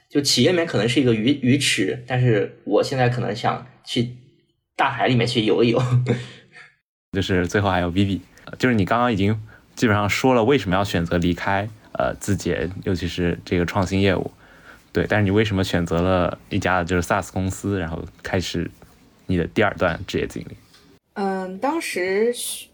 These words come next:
Speaker 3: 就是也是在离职之后，就是复盘，然后包括和大家去聊的过程中，我觉得这个个人价值的认同感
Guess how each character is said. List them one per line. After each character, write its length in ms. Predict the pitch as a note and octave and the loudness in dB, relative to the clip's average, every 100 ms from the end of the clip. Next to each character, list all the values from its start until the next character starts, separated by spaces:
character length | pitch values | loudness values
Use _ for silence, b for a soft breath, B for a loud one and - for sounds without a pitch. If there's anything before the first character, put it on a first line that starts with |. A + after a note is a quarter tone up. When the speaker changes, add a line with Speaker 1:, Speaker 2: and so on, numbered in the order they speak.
| _ | _
Speaker 3:
就 140 | - | -8
是 480 | G#3 - F3+ E3+ E3+ B B B | -6 -4 -2 -2 -4 B B B
也 120 | D#3+ | -4
是 160 | D#3+ A#3+ | -2 0
在 580 | A#3 A3 F#3+ F3 E3 - | 0 2 0 0 0 -2
离 180 | F3 F#3 | -8 -8
职 160 | G3 G3+ | -4 -2
之 160 | G#3 | -2
后， 480 | A#3 B3 G3+ D#3+ - - | 0 2 2 2 -2 -8
就 100 | E3 | -10
是 640 | - D#3+ C#3+ D#3 - - _ _ | -6 -6 -6 -8 -10 -16 _ _
复 200 | - B3 | -2 -2
盘， 400 | - C#3+ C#3+ D3 - | 0 -4 -4 -6 -8
然 100 | E3 | -6
后 60 | |
包 140 | F3 G3+ | -2 -2
括 100 | G3+ | -2
和 100 | F3+ | -2
大 120 | F#3 | -2
家 160 | G3 | -2
去 340 | G3 - G3 E3+ | -4 -6 -4 -2
聊 180 | C3+ D3+ | -2 -2
的 80 | |
过 160 | G#3 G3+ | -2 -2
程 220 | F#3 D#3 | -2 -6
中， 320 | E3 D#3+ E3 - b b b | -4 -4 -4 -10 b b b
我 80 | E3+ | -4
觉 100 | E3+ | 0
得 80 | F#3 | 2
这 180 | A3 G3 | 2 0
个 240 | F#3 E3 | 0 -2
个 200 | E3+ A#3+ | 2 2
人 160 | F#3+ F#3+ | 2 0
价 300 | B3 A3+ F3+ | 0 0 0
值 420 | - D3 C#3+ D3+ | -6 -6 -6 0
的 120 | E3 | 2
认 180 | F#3 C#4 | 4 2
同 180 | F3 F3+ | 0 -4
感 240 | E3+ - | -8 -8